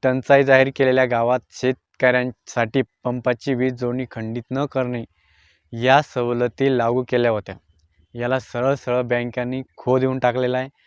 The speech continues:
शेतकऱ्यांची आर्थिक पिळवणूक सुरू आहे. त्यामुळे येणाऱ्या काळात ही सक्त वसुली थांबणार का, याकडे सर्वांचं लक्ष आहे शेतकऱ्यांचं.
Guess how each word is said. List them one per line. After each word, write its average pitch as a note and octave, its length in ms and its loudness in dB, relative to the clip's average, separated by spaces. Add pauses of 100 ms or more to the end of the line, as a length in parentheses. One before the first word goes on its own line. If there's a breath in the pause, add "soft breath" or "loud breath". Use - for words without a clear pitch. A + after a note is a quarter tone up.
(140)
शेतकऱ्यांची A#2 640 -8
आर्थिक A2 380 -6
पिळवणूक A#2+ 400 -6
सुरू D3+ 280 0
आहे. G#2 140 0 (760)
त्यामुळे C#3 300 2
येणाऱ्या C3 300 0
काळात B2+ 240 2 (800)
ही C3 440 0 (420)
सक्त B2+ 240 -4
वसुली C3+ 380 0 (100)
थांबणार A2+ 320 -4
का, A#2 160 -2
याकडे A#2 340 -6
सर्वांचं A2 600 -8
लक्ष A2+ 340 -6
आहे A#2 100 -4
शेतकऱ्यांचं. G#2 680 -14